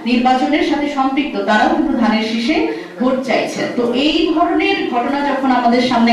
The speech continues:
ঘটে, আমরা কিভাবে বলবো যে আসলে লেভেল প্লেইং ফিল্ড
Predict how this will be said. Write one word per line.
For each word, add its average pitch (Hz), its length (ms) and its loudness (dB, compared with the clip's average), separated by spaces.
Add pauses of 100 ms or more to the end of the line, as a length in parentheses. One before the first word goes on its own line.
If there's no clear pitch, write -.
(140)
ঘটে, 214 280 0
আমরা 208 300 2 (340)
কিভাবে 311 320 0
বলবো 254 340 2
যে 240 100 2
আসলে 233 240 2
লেভেল 233 420 4
প্লেইং 240 220 0 (160)
ফিল্ড 240 260 2